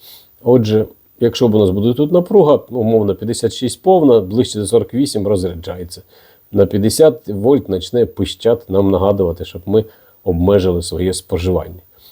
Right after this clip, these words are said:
Отак воно виглядає. Це не відсотки, це не так зручно, але відсотки нам брешуть майже завжди. І по кану, і не по кану. Тут у нас є об'єктивна картина, яка вимагає, можливо, нашої певної кваліфікації і уваги.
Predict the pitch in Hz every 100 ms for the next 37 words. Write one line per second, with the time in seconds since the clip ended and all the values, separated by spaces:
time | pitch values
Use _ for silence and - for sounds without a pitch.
0 | _ - - 156 - 113 110 107 104 87
1 | 104 190 143 131 101 90 - 101 - 92
2 | - 143 - _ 117 127 143 131 123 147
3 | 139 - 92 - 117 135 151 156 190 -
4 | 101 95 123 104 76 87 85 82 - 127
5 | 139 170 107 87 90 85 - - 170 147
6 | 131 - 123 110 104 _ _ _ 165 143
7 | - 82 - 73 110 - 196 - 95 90
8 | - 120 107 - _ _ - 95 107 101
9 | 123 110 104 113 110 156 110 98 113 104
10 | 107 113 120 101 101 95 110 113 104 113
11 | 113 110 107 117 117 117 113 110 120 -
12 | 117 135 123 - 147 165 185 117